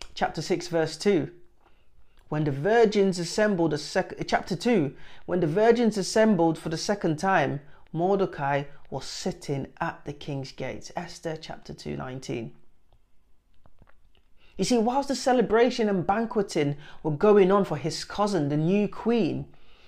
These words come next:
he was at the king's gates. You can imagine how hard that would have been for him, knowing he's missing his,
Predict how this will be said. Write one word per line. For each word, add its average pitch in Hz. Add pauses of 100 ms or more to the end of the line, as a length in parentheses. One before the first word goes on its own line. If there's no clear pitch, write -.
(180)
he 220 (140)
was 185
at 214
the 208
king's 202
gates. - (1300)
You -
can 202
imagine 226
how 196
hard 180
that 139
would 147
have 147
been 139
for 139
him, 131 (720)
knowing 175
he's 147
missing 156
his, 143